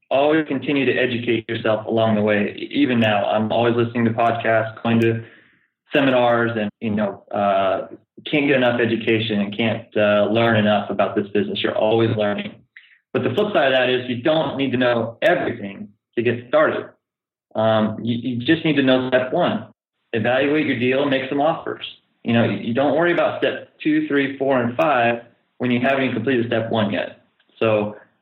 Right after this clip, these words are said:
don't get too bogged down in all the things you don't know. Just focus on what you do. Take some massive action in some way, whether that's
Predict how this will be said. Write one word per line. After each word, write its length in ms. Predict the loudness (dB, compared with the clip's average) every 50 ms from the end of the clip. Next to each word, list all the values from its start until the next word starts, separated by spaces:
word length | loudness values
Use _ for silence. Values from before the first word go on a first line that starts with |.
| _ _ -2
don't 180 | 0 0 2 2
get 140 | 0 0 0
too 140 | -2 0
bogged 300 | 0 2 2 2 2 0
down 260 | 0 0 2 2 2 2
in 80 | 2
all 260 | 4 2 2 2 0 -2
the 40 | -2
things 180 | -4 -4 -4 -4
you 100 | -4 -2
don't 320 | 0 0 2 2 0 0
know. 240 | 0 0 0 0 0
Just 240 | 0 -2 -2 -2 0
focus 260 | 0 0 0 0 -2 -4 -2 -2
on 80 | -2
what 100 | 0 0 0
you 60 | -2
do. 400 | -2 0 0 2 2 0 0 -2
Take 140 | -4 -4 -4 -2
some 120 | -4 -2
massive 300 | 0 0 0 0 0 0
action 340 | 2 2 0 0 -2 -4 -2
in 160 | -2 -2 -2
some 220 | 0 0 2 2 2
way, 120 | 2 2
whether 240 | 2 2 2 2 2
that's 300 | 2 2 2 0 -2 -6